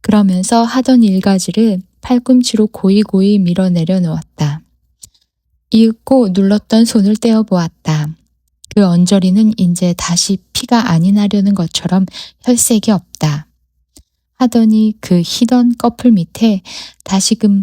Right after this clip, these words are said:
꽃물이 차츰차츰 밀려온다. 보일 듯 말 듯한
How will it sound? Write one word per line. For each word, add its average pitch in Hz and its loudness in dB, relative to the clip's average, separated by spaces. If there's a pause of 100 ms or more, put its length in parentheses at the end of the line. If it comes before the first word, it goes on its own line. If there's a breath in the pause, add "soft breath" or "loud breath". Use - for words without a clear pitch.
꽃물이 247 2
차츰차츰 240 0
밀려온다. 170 0 (580)
보일 208 2
듯 240 0
말 190 2
듯한 208 -2